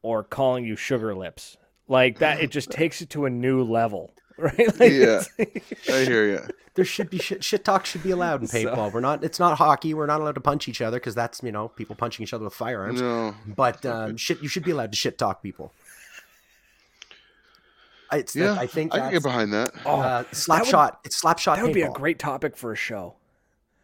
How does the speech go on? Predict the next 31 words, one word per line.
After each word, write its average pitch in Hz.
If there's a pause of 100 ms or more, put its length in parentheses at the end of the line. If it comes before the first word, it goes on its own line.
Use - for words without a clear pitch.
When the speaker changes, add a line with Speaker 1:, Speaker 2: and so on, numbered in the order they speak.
(220)
Speaker 1:
That, - (240)
<laughs> - (720)
sorry, -
just, - (420)
that 147
would 165
be 165
a 151
great 139
topic 127
for 123
a 120
show. 143
What's 147
the 175
best, 135 (600)
like, 123
<laughs> -
what's, 160
what's 143
the 147
best 131
insult 127
you've 110
ever 113
heard 117
on 104
a 101
paintball -
<laughs> -
field? -